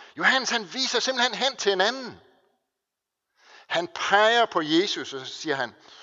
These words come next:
"Det er ham, det drejer sig om." Johannes, han viser en vej.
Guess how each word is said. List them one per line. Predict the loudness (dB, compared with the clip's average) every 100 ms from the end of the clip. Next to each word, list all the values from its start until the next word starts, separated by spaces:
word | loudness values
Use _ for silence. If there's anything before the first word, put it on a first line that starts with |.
| -20 _ -4
"Det | 4 6
er |
ham, | 6 6 6 4 -2 -8 -20 -18 -6
det | 4
drejer | 6 6 4
sig | -2
om." | -10 -12 _ _ _ _ _ _ _
Johannes, | -2 -2 -2
han | -2
viser | -4 -4 -4
en | -2
vej. | -2